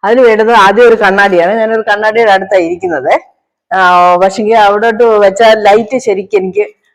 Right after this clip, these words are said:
ഫോക്കസ് ചെയ്യാത്ത കാരണം ഞാൻ ഇങ്ങനെ ക്യാമറ തിരിച്ചു വെച്ച് ഇങ്ങനെ ഇരിക്കുന്നേ ഉള്ളൂ. ഇടയ്ക്ക് ഞാൻ ഇങ്ങനെ നോക്കിയും കൂടെ ചെയ്യും. അപ്പം, ആ, അതിനുവേണ്ടി ഇപ്പം എന്തൊക്കെയാണ് സാധനങ്ങൾ ഉപയോഗിക്കേണ്ടതെന്നും അത് എങ്ങനെയൊക്കെ ഉപയോഗിക്കണമെന്നും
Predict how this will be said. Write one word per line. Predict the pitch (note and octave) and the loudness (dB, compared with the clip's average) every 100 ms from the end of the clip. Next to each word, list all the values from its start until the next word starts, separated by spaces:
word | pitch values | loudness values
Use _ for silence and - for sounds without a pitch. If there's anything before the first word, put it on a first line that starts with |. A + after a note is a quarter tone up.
| _ G#3+ | _ 0
ഫോക്കസ് | G3 A3+ - | 0 0 -2
ചെയ്യാത്ത | G3+ F3 E3+ | 0 2 2
കാരണം | F3 E3 E3+ C4+ - | 2 2 0 -4 -4
ഞാൻ | G#3+ G#3+ | -6 -4
ഇങ്ങനെ | G#3 G#3+ | -2 -2
ക്യാമറ | G#3+ G#3 G3 G#3 | 0 0 2 2
തിരിച്ചു | G3+ A3 G3 | 0 -4 -2
വെച്ച് | G3 F#3+ | -4 -2
ഇങ്ങനെ | A3 G#3 | -4 -2
ഇരിക്കുന്നേ | F#3+ F3+ F3+ | -2 -2 -2
ഉള്ളൂ. | D#3 E3 | -2 -4
ഇടയ്ക്ക് | G3 G3+ | -4 -4
ഞാൻ | A3 G#3 | -4 -2
ഇങ്ങനെ | G#3+ A3 | -2 -4
നോക്കിയും | A3 A3 G#3+ A3+ | -2 -4 -4 -2
കൂടെ | A3+ E4+ - _ _ _ | 0 -2 -4 _ _ _
ചെയ്യും. | G#3+ D#3+ B2+ - _ _ | -2 -2 -6 -16 _ _
അപ്പം, | F#3+ B3+ B3+ G3 | -4 -4 -4 -4
ആ, | G#3 G3 | 0 0
അതിനുവേണ്ടി | A3 B3 B3 A3+ A3 F#4+ - _ _ _ _ | 0 2 2 0 -2 -4 -6 _ _ _ _
ഇപ്പം | A3+ A#3+ A3+ B2+ | -6 -4 -2 0
എന്തൊക്കെയാണ് | A3 A3 A#3+ B3+ F#3+ F3 A#3 | -2 0 -2 2 2 2 0
സാധനങ്ങൾ | C4+ A3+ G3 G3+ A3 G#3+ F#3 | 0 2 2 2 0 2 0
ഉപയോഗിക്കേണ്ടതെന്നും | F3 F3+ F#3 F#3 F3+ F3 E3+ F3 D#4 - _ - | 0 0 0 -2 -2 0 0 -4 -6 -12 _ -4
അത് | G#3+ | -2
എങ്ങനെയൊക്കെ | G#3 A3+ B3 A#3+ | 0 0 0 0
ഉപയോഗിക്കണമെന്നും | G3 F#3 F#3 F#3 F3+ F3 G3+ F4+ | 0 2 0 0 -2 0 -2 -6